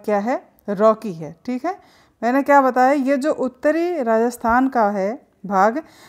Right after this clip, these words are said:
यह अरावली पर्वत के समानांतर है और इसके कारण यह भाग कैसा है? रॉकी, यानी कि पहाड़ी भाग है।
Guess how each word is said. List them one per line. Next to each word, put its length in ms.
यह 240
अरावली 680
पर्वत 460
के 200
समानांतर 720
है 180
और 240
इसके 320
कारण 400
यह 220
भाग 280
कैसा 300
है? 160
रॉकी, 440
यानी 320
कि 100
पहाड़ी 520
भाग 280
है। 160